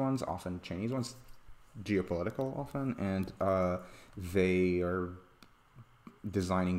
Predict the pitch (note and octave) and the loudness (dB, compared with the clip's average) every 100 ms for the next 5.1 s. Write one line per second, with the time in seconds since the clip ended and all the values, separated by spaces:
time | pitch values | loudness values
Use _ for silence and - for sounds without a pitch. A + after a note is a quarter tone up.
0 | F2 F2 - F2+ F2+ E2+ F2+ - F2+ F2+ | 0 -2 -4 -2 -2 -2 -2 -2 -4 -4
1 | F2+ F#2 - - - - - G2 F#2 F2+ | -6 -8 -14 -20 -20 -20 -2 0 2 0
2 | F2+ - C#3 G2 F2+ F#2 F2 G#2 G2+ F#2 | -4 -4 0 0 0 -4 0 0 0 -2
3 | F2+ F#2 G2 A2+ F#2+ F#2 F2+ F2+ F2+ F2 | 0 0 0 0 2 0 -2 -4 -4 -6
4 | D#2+ - - - F#2+ F#2 F#2 F#2 F#2 F2+ | -8 -16 -20 -8 -4 -2 -2 -2 -2 -2
5 | F2 | -4